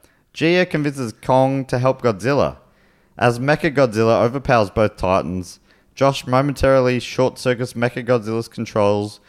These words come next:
with Bernie's flask of liquor. Oh, yeah, that's right. He pours a flask of liquor and he's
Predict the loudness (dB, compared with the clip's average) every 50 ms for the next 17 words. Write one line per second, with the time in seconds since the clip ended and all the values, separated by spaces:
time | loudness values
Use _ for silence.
0 | _ _ _ _ _ -6 -6 -6 -2 0 2 2 2 2 0 -2 -4 -2 0 2
1 | 2 2 0 -2 -8 -6 -2 -2 -4 0 -2 -2 0 0 2 2 2 2 2 0
2 | 0 -2 -2 -6 -10 -18 -20 -20 -20 -20 _ _ _ _ _ _ _ _ _ _
3 | _ _ _ _ -6 -6 -4 0 2 2 4 4 2 0 -6 -4 0 2 2 2
4 | 2 0 -2 -6 -4 -2 -2 -2 0 0 -2 -2 0 -2 -4 -4 -6 -10 -16 -20